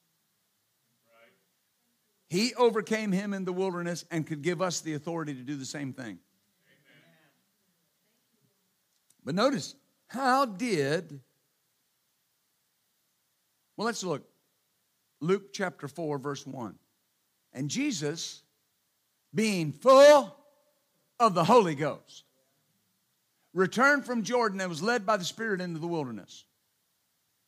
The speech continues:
Now, I'm not gonna take the time to read through all the verses when the, the devil said something three times and Jesus answered specifically three times.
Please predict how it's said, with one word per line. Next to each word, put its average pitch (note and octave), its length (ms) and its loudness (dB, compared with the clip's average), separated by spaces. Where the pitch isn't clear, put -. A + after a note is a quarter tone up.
Now, E3+ 60 -4
I'm G3+ 60 -2
not A#3 60 -2
gonna G#3+ 120 -6
take G3+ 260 -8
the G3+ 80 -6
time F#3 120 -6
to D#3+ 60 -8
read E3 180 -8
through E3 140 -8
all D#3+ 100 -4
the C3+ 60 -12
verses D3+ 360 -10
when C#3+ 140 -12
the, D3+ 220 -6
the F3+ 140 -8
devil F#3 320 2
said F#3+ 240 -6
something E3 380 -6
three F3+ 200 -4
times F3+ 420 -4
and D3 160 -4
Jesus D#3+ 420 -8
answered E3 380 -10
specifically C#3 600 -8
three A#2+ 240 -10
times. - 480 -16